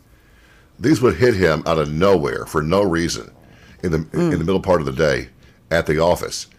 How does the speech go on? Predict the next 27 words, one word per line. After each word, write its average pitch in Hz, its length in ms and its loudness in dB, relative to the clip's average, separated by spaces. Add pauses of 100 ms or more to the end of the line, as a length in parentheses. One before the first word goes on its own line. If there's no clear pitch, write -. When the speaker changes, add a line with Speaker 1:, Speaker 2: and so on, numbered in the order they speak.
(500)
Speaker 1:
And 85 160 -2
he 127 200 0
would 123 180 0
have 87 320 0
to 71 420 -2 (460)
eat 101 140 0
a 85 80 4
handful 110 460 0
of 82 100 0
Valium 78 480 0 (580)
and 80 200 -2
go 95 200 4
into 95 320 0
a 80 100 0
Speaker 2:
Ooh. 76 80 -2
Speaker 1:
room 73 460 0 (120)
that 85 140 0
was 80 180 -2
Speaker 2:
Yeah. 76 80 -6
Speaker 1:
dark 85 360 2
and 76 160 -4
lay 87 440 2
down 71 580 -4 (440)
for 85 180 0
it, 82 160 -2
for 85 200 -2
it, 78 60 -8